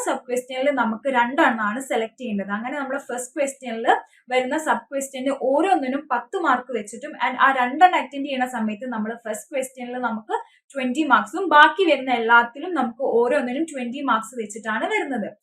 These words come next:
So, ഇങ്ങനെയാണ് നമ്മളുടെ ബ്രിട്ടീഷ് പോയട്രി, ബ്രിട്ടീഷ് നോവൽ, ബ്രിട്ടീഷ് ഡ്രാമ എന്നുള്ള ഈ മൂന്ന് സബ്ജക്റ്റിന്റെയും മാർക്കിന്റെ പാറ്റേൺ വരുന്നത്. ഒരു കാര്യം ശ്രദ്ധിക്കേണ്ടത്, നമ്മളുടെ ബ്രിട്ടീഷ് നോവലിന്റെ ക്വസ്റ്റ്യൻ പേപ്പർ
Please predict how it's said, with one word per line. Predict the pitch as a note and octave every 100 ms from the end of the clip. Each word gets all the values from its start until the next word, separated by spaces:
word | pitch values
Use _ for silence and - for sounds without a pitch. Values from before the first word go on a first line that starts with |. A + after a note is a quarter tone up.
| _ -
So, | F4+ - D#4+
ഇങ്ങനെയാണ് | G4+ A4 E4 C#4+ D4
നമ്മളുടെ | B3 A#3 A#3 A#3 F4+ - _ _ A#3+
ബ്രിട്ടീഷ് | D4 F#4 F#4+ -
പോയട്രി, | B3+ A#3 A3+ D4+ D4+
ബ്രിട്ടീഷ് | B3+ C4 D#4+ C4+ B3+
നോവൽ, | A3+ A3 C#4 D4+
ബ്രിട്ടീഷ് | B3 C4+ C#4+ G#3+
ഡ്രാമ | A#3+ A3 A3 C#4 C4
എന്നുള്ള | A#3+ A#3+ B3 C4
ഈ | D#4+
മൂന്ന് | C4 C#4+ D4+
സബ്ജക്റ്റിന്റെയും | A#3+ G3+ A3 A#3 A3 E4 A#4+ _ _ _ B3+
മാർക്കിന്റെ | C4+ C#4+ - E4+ E4+ G4+ D#4+
പാറ്റേൺ | B3+ B3 D4+ F#4+
വരുന്നത്. | E4 B3+ A3 - D#4+
ഒരു | E4+ G4+
കാര്യം | E4+ A#3 D#4 -
ശ്രദ്ധിക്കേണ്ടത്, | B3 B3 B3+ B3 C#4 D#4+
നമ്മളുടെ | C4+ C4+ C#4 D#4 C4
ബ്രിട്ടീഷ് | C4+ F4 F#4 - C4
നോവലിന്റെ | B3+ C#4 D#4+ F4+ G4+
ക്വസ്റ്റ്യൻ | C#4+ D#4 D4 C#4
പേപ്പർ | B3 A#3+